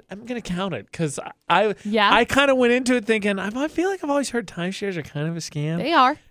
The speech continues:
Speaker 1: And then I was like, "Yeah, I don't know." And then, then I was like, "What are you doing?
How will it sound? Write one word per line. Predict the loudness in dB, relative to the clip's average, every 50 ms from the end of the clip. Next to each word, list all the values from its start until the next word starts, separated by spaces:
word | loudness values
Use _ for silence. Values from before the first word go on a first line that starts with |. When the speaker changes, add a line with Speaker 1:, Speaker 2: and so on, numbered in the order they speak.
| -4
Speaker 1:
And | -2 0 0
then | 0 0
I | 0 0 0 0 0
was | 0 0
like, | -2 -2 -4
"Yeah, | -4 -4 -4 -4 -4 -6 -6
I |
don't | -8 -8 -10 -10 -8 -6 -6 -4 0
know." | 2 2 4 4 4 4 2
And | 2 0
then, | 0 -2 -4 -4 -8 _ _ _ _ _ 0
then | 2 2
I | 2
was | 2 2
like, | 0 -2 0
"What | 2 4 4 4 4
are |
you | 4 4 4 2 2
doing? | 2 2 4 4 6 4 4 6 4 4 4 2 -2 -6 -12